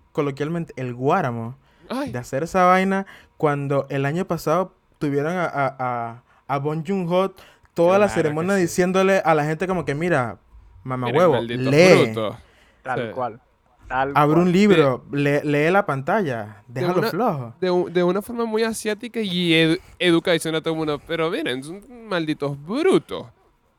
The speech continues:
Speaker 2: Si,
Speaker 3: Tal cual.
Speaker 2: si, si por lo menos tuvieran un par de, de bolitas y ovarios, ojo, cuidado, y leyeran los putos subtítulos, no se
Speaker 1: Eso no estaría
Speaker 2: perderían.
Speaker 1: pasando.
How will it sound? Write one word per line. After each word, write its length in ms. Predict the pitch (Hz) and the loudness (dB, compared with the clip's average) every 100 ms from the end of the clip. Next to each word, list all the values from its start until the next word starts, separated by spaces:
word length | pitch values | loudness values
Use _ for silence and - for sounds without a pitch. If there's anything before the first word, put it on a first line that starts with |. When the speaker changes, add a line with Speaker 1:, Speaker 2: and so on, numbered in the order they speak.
| _ | _
Speaker 2:
Si, 180 | - 165 | -14 -8
Speaker 3:
Tal 200 | 139 139 | -6 -6
cual. 80 | 160 | -8
Speaker 2:
si, 320 | - 190 156 | -8 -8 -6
si 260 | - 190 180 | -8 -8 -6
por 240 | 190 185 | -6 -2
lo 100 | 175 | -2
menos 220 | 196 294 | -2 -6
tuvieran 320 | - 254 277 | -8 -6 -6
un 220 | 311 302 311 | -6 -8 -10
par 400 | - 320 320 311 | -2 0 0 -2
de, 680 | 339 269 208 151 135 120 | -2 2 2 2 0 -4
de 120 | 139 147 | -2 0
bolitas 540 | 160 226 240 - 135 - _ _ _ | 0 -2 -4 -6 -8 -10 _ _ _
y 120 | 156 | -4
ovarios, 440 | 160 123 120 110 117 | -2 0 0 -4 -8
ojo, 320 | 110 123 143 - | -6 -4 -4 -6
cuidado, 320 | - 117 104 - - - _ _ _ _ | -4 -2 -4 -10 -20 -20 _ _ _ _
y 140 | - 170 | -8 -4
leyeran 400 | 165 156 220 277 | 0 0 0 0
los 100 | 247 | -2
putos 280 | 233 247 277 | -4 -4 -4
subtítulos, 760 | 285 - 381 175 139 110 147 - _ _ _ _ _ _ _ _ _ | -4 2 2 2 -2 -2 -6 -12 _ _ _ _ _ _ _ _ _
no 220 | 208 208 226 | -6 -2 -2
se 160 | 277 | -2
Speaker 1:
Eso 140 | 135 160 | -4 -2
no 80 | 165 | 0
estaría 220 | 160 160 | 6 6
Speaker 2:
perderían. 500 | 170 185 190 151 151 | 6 2 2 0 -4
Speaker 1:
pasando. 240 | 170 _ | -12 _